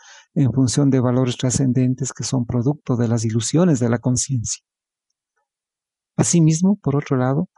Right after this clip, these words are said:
el predominio del bien y del mal genera sentimientos, por ejemplo, de tristeza, de culpa, de pecado, de redención,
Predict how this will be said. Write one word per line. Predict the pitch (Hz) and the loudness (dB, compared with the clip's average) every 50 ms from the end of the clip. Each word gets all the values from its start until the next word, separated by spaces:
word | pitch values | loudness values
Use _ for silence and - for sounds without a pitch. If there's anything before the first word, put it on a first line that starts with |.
| - - - - - | -20 -20 -20 -10 -2
el | - 151 120 | 0 0 0
predominio | 117 - 127 127 123 127 127 139 147 151 151 131 | 2 2 2 2 4 4 4 4 4 4 4 4
del | 131 123 120 | 2 2 2
bien | 110 127 143 151 151 156 196 247 _ _ | 2 2 2 4 2 2 0 -2 _ _
y | - 139 | -2 0
del | 127 131 123 131 | 0 2 2 2
mal | 127 131 139 151 165 170 _ - - - _ - | 2 2 2 0 -2 -4 _ -18 -20 -20 _ -4
genera | - 131 127 139 143 139 | -2 2 2 2 2 2
sentimientos, | 131 - 135 127 113 - 131 123 123 127 135 135 - 139 131 | 0 0 -2 -2 -2 0 0 2 4 4 2 2 0 -4 -6
por | - - 117 | -4 -4 -4
ejemplo, | 110 110 120 120 - 127 | -2 -2 -2 -2 -2 -2
de | 104 113 107 | 0 -2 -2
tristeza, | - - - - - - 117 117 110 - - - 120 113 110 | -4 -6 -12 -10 -8 -4 -4 -4 -4 -4 -4 -4 -2 -2 -2
de | 113 110 | -2 -4
culpa, | - - 123 117 117 113 - - 127 117 110 - - - - - _ | -4 -2 0 0 0 -2 -4 -4 -4 -4 -4 -6 -10 -18 -20 -16 _
de | - - 127 113 | -6 -2 -2 -2
pecado, | 117 123 113 - - 120 113 117 120 117 117 113 107 | -2 -4 -6 -4 -2 -2 0 0 2 2 2 2 2
de | 110 113 | 2 2
redención, | 104 120 117 110 117 117 - - - 117 117 120 123 127 123 | 2 0 0 2 0 0 0 -2 0 0 2 2 0 0 -4